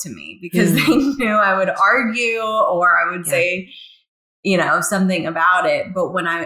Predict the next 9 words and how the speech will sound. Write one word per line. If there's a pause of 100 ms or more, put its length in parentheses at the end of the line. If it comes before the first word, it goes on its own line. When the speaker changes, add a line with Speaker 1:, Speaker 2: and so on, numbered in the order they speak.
Speaker 1:
asked (100)
for
it, (400)
it
not
only, (200)
like,
gave
them